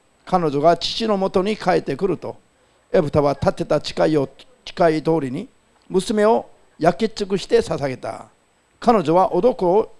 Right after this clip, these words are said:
知ることがなかったので、イスラエルに次のようなしきたりができた。来る年も来る年も、年に四日間、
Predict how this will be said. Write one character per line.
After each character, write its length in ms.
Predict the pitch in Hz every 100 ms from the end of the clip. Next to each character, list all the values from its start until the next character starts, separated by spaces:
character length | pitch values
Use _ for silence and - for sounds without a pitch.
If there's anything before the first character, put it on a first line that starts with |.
| _ -
知 220 | - 226
る 80 | 190
こ 120 | 160
と 120 | 143
が 280 | 147 185 98
な 140 | 135 202
か 100 | 220
っ 40 |
た 100 | 180
の 140 | 143 123
で、 280 | 143 123 _ _ _ _ -
イ 60 |
ス 160 | 165 175
ラ 120 | 180
エ 20 |
ル 120 | 160 160
に 140 | 151
次 220 | - 180
の 100 | 208
よ 120 | 202
う 20 | 202
な 120 | 196
し 180 | - -
き 160 | 220
た 100 | 214
り 120 | 175
が 300 | 139 180 180 -
で 100 | 165
き 100 | 139
た。 160 | 117 - _ _ _ _ _ _ _ _
来 120 | -
る 100 | 240
年 260 | 202 185 175
も 160 | 160 151
来 140 | 202
る 100 | 165
年 240 | 147 -
も、 300 | 143 143 147 _ _ _ _ _ -
年 320 | 170 226 220
に 280 | 190 156 131
四 140 | 160
日 200 | 196 156
間、 220 | - 143